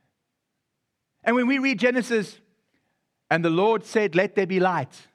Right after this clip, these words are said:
And there was light." We don't say, "And the higher said," or "Higher light,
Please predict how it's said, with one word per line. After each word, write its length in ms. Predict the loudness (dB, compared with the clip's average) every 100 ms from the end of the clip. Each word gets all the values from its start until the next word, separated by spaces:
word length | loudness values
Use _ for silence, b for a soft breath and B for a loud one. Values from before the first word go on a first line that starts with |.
| _ _ _ _ _ _ _ _ _ _ _ _ _ -4
And 160 | 0
there 140 | 0 0
was 180 | -2 -2
light." 380 | -2 -4 -10 _ _ _ _ _ _ _ _ _ _ -4
We 80 |
don't 220 | 0 0 0
say, 300 | 0 0 -4 _ b b b
"And 160 | 0 2
the 120 | 0
higher 640 | 0 -2 2 2 0 -6 -14 _ _ _ _ _ _ _ _ _ _ _ _
said," 680 | -10 0 2 2 -2 -8 _
or 260 | -2 0 -2
"Higher 500 | -6 -2 2 2 2
light, 600 | 2 2 0 -2 -8 -16